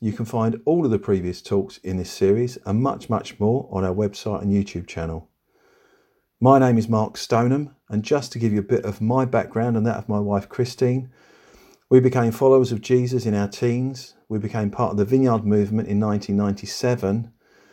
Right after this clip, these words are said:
and we've been involved with many Vineyard churches over those years. And we joined Grace Vineyard just before the covid nineteen lockdown began. So most of those of you who are part of this church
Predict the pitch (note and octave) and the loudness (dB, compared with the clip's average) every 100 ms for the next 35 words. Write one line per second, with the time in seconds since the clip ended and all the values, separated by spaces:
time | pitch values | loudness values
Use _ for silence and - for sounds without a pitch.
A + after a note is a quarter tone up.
0 | _ _ - A2+ A2+ C#3 C3+ B2+ B2+ B2 | _ _ 0 4 4 4 4 2 2 2
1 | A#2 A2+ A#2 C3 C#3+ C3 A2+ G#2 G2+ G2+ | 0 0 2 2 2 2 2 2 2 -2
2 | - F2+ - F#2+ - G2 F2+ F#2 F#2 F2+ | 0 -2 0 -6 -2 0 0 0 0 -2
3 | - F2+ E2 D#2+ - _ _ _ _ _ | -2 -2 0 -4 -10 _ _ _ _ _
4 | _ _ A2 G#2 G2+ A2+ G#2 G2+ B2+ B2+ | _ _ 2 4 6 4 4 4 4 4
5 | B2+ B2 A2+ A2+ A2+ - B2+ B2 B2 - | 0 0 2 2 0 0 -2 0 -6 -2
6 | B2 A2+ G#2+ G#2 - G#2 G2 G2+ G2+ G2 | 0 2 0 -2 0 0 2 0 0 0
7 | F#2+ G2+ G#2+ - F#2+ F#2+ F#2 F#2+ F2+ E2+ | -2 0 0 -2 -4 -2 -2 -2 -2 -4
8 | E2 _ _ _ _ _ _ _ _ _ | -8 _ _ _ _ _ _ _ _ _
9 | - G2+ G#2+ C3 C3 A#2+ A2 G#2+ G#2 G2+ | -6 2 4 4 4 2 2 2 2 0
10 | - - G2+ G#2+ G#2 G2 G2 G2 A2 G#2 | -8 -10 -4 0 0 2 -2 0 -2 0
11 | - G2 - B2 A#2 - F#2+ F#2 - - | -2 -6 -2 -2 -2 -4 -2 0 -2 -10